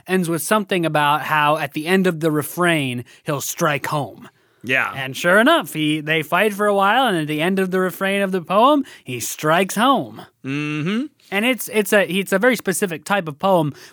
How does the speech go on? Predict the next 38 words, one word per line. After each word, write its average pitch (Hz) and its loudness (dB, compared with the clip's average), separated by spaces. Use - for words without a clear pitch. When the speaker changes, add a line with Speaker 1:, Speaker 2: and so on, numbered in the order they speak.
Speaker 1:
with 160 -4
a 156 0
very 175 2
specific 165 -6
numbers 160 0
of 135 -6
stanzas 165 -2
and 107 -12
stuff. - -14
So - -8
it's 156 -6
not 202 2
like 185 0
he 180 0
was 160 0
just 147 -8
waiting 147 -2
till 151 -4
he 131 -4
won. 135 -4
Speaker 2:
Right. 143 2
Speaker 1:
He, 131 -6
I - -14
mean, 147 -2
he 135 -4
perfectly 180 -2
timed 156 0
and 127 -6
choreographed 127 -2
these 127 -8
things 120 -8
to 110 -18
intersect. 127 -10
Speaker 2:
Mm-hmm. 156 -6
Speaker 1:
And 170 -2
maybe 240 2
kills 254 -2
him? 359 -2